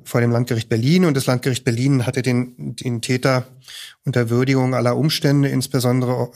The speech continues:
offenbar auch der Tatsache, dass er zum Zeitpunkt der Tat, äh, schon stark alkoholisiert und damit vermindert schuldfähig war, ähm, zu einer Freiheitsstrafe von, ähm, dreieinhalb Jahren, glaub ich,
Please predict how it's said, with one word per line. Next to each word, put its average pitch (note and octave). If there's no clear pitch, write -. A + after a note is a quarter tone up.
offenbar B2
auch A#2+
der A#2+
Tatsache, A#2+
dass A#2
er A#2+
zum A#2
Zeitpunkt B2
der A#2+
Tat, B2+
äh, D3+
schon B2
stark B2
alkoholisiert A#2+
und B2+
damit B2
vermindert B2
schuldfähig C#3
war, B2+
ähm, B2
zu C3+
einer A#2+
Freiheitsstrafe C3+
von, B2+
ähm, B2
dreieinhalb A#2+
Jahren, D3+
glaub C#3+
ich, -